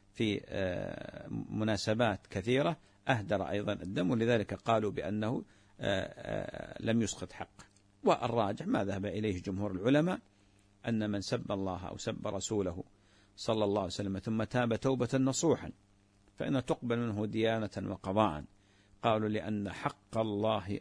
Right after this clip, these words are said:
أعظم من حق النبي صلى الله عليه وسلم، فإذا كان يقبل، تقبل التوبة فيما يتعلق بحق الله، فحق الرسول صلى الله عليه وسلم من باب أولى،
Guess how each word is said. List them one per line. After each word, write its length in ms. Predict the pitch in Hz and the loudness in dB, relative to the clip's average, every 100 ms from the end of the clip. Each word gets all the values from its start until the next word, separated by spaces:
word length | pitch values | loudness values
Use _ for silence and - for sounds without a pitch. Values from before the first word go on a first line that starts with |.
| - | -2
أعظم 500 | 156 135 135 123 110 | 0 2 4 4 2
من 140 | 107 | -2
حق 280 | - - - | -4 -4 -2
النبي 460 | 104 101 107 147 156 _ _ _ | -2 0 0 -2 -4 _ _ _
صلى 280 | - 120 113 | -4 0 2
الله 160 | 104 101 | 2 0
عليه 80 | 87 | -4
وسلم، 300 | - 98 95 | -6 -6 -4
فإذا 360 | 104 117 117 | -4 0 0
كان 320 | 117 151 147 | 2 2 4
يقبل، 540 | 127 147 - 113 95 80 - _ _ _ _ | 6 4 2 0 2 0 -10 _ _ _ _
تقبل 340 | 104 - 120 | 0 4 4
التوبة 500 | 113 - 147 131 104 | 4 4 2 4 2
فيما 340 | 92 117 110 113 | 0 0 0 0
يتعلق 480 | - 127 156 143 123 | 0 2 4 4 0
بحق 420 | - 160 - 120 | -2 -2 2 2
الله، 400 | 104 92 101 120 - _ _ _ - | 4 4 4 0 -8 _ _ _ -10
فحق 320 | - 202 220 | -8 -6 -4
الرسول 360 | 180 - 190 | -4 -2 -4
صلى 120 | - - | -2 -4
الله 100 | 165 | -2
عليه 100 | 175 | 0
وسلم 100 | 175 | 0
من 140 | 165 | 2
باب 200 | 170 151 | 2 2
أولى، 420 | - 165 135 - | 2 2 2 -2